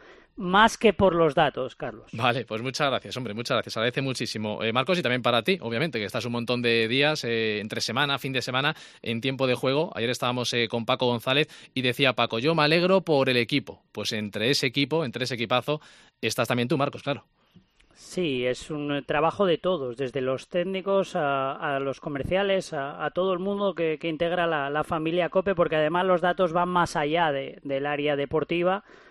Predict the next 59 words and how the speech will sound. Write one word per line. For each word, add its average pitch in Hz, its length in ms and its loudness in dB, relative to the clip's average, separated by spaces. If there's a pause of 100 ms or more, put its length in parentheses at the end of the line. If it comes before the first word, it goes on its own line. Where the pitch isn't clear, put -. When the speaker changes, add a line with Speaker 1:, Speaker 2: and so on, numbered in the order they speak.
(440)
Speaker 1:
Entonces 156 760 4
creo 147 260 0
que 151 240 2
es 151 160 -2
un 160 100 -6
tiempo 170 300 2
de 190 100 4
felicitación 180 1000 0
y, 180 240 -4
y 196 120 -2
de 170 140 6
seguir 214 360 -2
trabajando 233 680 2
y 196 140 2
seguir 190 280 2
haciendo 214 320 2
autocrítica 214 600 2
para 175 240 0
mejorar 180 600 -2
y 156 140 -4
ver 175 180 2
en 180 160 0
qué 208 80 2
Speaker 2:
Ujú. - 80 2
Speaker 1:
podemos 214 360 4
ser 202 200 4
mejores. 165 600 -2 (140)
Speaker 2:
Pues 110 160 -6
sí. 120 180 -2 (220)
Eh, 131 160 -2
te 123 80 0
pregunto 139 260 2
ya, 160 180 4
que 117 120 -2
no 127 100 0
lo 160 100 4
sé, 185 180 4
porque 185 180 0
a 120 40 2
mí 135 80 -2
me 151 80 2
ha 151 40 2
llegado 160 320 4
la 151 80 2
convocatoria 143 540 2
esta 139 380 2
mañana, 147 460 0
eh, 107 280 -4
para 107 160 0
tiempo 135 220 0
de 127 100 0
juego, 143 280 0
para 120 160 2
hacer 131 220 0
el 123 300 2
derbi 135 420 0
el 113 140 -6
próximo 123 560 0
sábado. 147 360 4